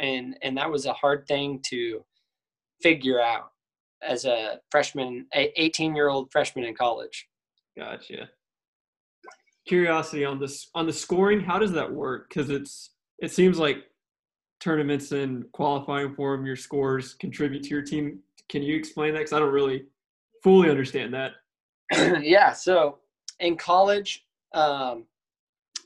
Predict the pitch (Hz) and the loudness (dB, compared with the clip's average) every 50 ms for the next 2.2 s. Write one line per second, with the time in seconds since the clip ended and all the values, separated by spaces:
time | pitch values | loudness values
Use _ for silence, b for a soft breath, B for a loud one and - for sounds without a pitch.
0 | _ _ _ _ - 165 160 170 170 160 151 147 139 127 120 - - - - 160 | _ _ _ _ -4 -4 -4 -2 -4 -2 0 0 0 0 -2 -8 -12 -4 2 4
1 | 156 160 165 175 160 - 170 160 156 156 156 160 160 160 - - 147 131 120 120 | 4 6 4 2 0 -2 -4 -4 -2 -2 -2 -4 -4 -6 -6 -6 -6 -6 -6 -8
2 | 127 135 139 | -10 -14 -16